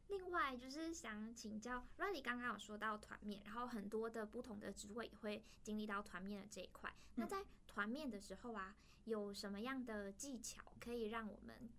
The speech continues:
Speaker 1: 嗯，比较，表现得比较突出，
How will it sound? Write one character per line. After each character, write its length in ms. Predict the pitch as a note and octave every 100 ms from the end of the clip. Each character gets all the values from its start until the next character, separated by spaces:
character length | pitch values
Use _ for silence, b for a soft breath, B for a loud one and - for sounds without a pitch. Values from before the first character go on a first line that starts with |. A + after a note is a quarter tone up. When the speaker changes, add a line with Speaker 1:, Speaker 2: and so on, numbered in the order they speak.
| - -
Speaker 1:
嗯， 320 | G3 F#3+ F#3 - - -
比 100 | G3
较， 500 | G#3 A#3 A3+ A3 G#3+ - -
表 140 | G#3 -
现 160 | - C#4+
得 80 | A3
比 120 | F#3
较 180 | G#3+ C#4
突 260 | - A3
出， 280 | A#3 C#4+ C#4+